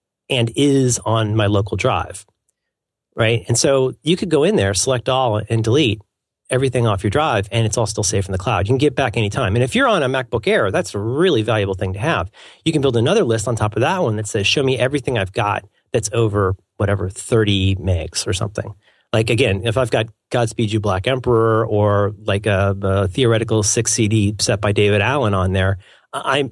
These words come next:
I might wanna zap that really fast, but know that it's still safe. So anyway,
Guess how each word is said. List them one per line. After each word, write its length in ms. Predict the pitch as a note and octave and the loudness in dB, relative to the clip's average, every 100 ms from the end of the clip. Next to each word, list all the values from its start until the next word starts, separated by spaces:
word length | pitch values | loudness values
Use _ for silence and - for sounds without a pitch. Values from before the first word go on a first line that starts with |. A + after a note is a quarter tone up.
| - | -4
I 100 | B2+ | 0
might 200 | C#3 C#3+ | 0 0
wanna 200 | B2+ A2 | 0 0
zap 300 | G2+ B2 C3 | 0 -2 0
that 120 | G2 | -2
really 200 | G#2 F#2+ | 0 0
fast, 360 | F#2+ B2 F#2 F#2+ | -2 -2 -2 -4
but 120 | G#2+ | -6
know 140 | G2 F#2 | -2 -2
that 140 | F#2+ | -2
it's 260 | F2+ - - | -4 -6 -10
still 260 | - - F2 | -10 -6 -6
safe. 320 | - D#2+ - | -6 -6 -2
So 100 | B3 | 2
anyway, 280 | B3+ F#3+ | 2 0